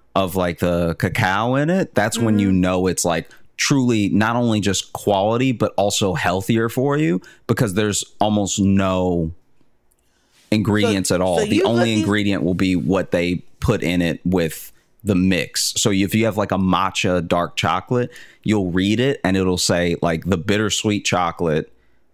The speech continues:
Speaker 1: uh, the matcha green, and cane sugar will usually be, like, one of the last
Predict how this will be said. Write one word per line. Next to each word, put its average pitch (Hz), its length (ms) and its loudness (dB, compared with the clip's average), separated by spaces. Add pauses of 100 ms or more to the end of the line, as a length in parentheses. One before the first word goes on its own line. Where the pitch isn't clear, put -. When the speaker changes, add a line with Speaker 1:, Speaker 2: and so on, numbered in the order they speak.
(120)
Speaker 1:
uh, 82 280 0
the 85 140 0
matcha 90 520 0
green, 87 640 0 (380)
and 107 220 -2
cane 160 320 2
sugar 131 320 0
will 104 160 2
usually 104 400 2
be, 92 240 2
like, 85 240 0
one 95 180 2
of 92 60 -2
the 87 100 0
last 92 760 -2